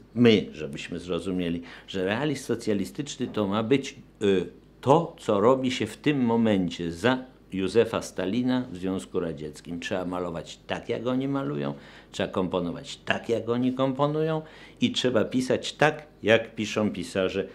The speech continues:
radzieccy. Pola-, Polacy nie mogli tego zrozumieć. Wydawało się,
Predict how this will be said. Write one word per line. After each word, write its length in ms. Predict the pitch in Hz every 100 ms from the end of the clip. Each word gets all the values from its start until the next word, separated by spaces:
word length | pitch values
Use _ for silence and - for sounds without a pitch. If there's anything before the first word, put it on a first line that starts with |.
| -
radzieccy. 640 | 98 101 95 95 - - 98 - -
Pola-, 260 | 113 104 107 - - -
Polacy 360 | 123 120 -
nie 100 | 127
mogli 220 | 127 120
tego 260 | 127 131 135
zrozumieć. 680 | 123 147 143 202 196 92 82
Wydawało 480 | 92 95 92 104 117
się, 180 | -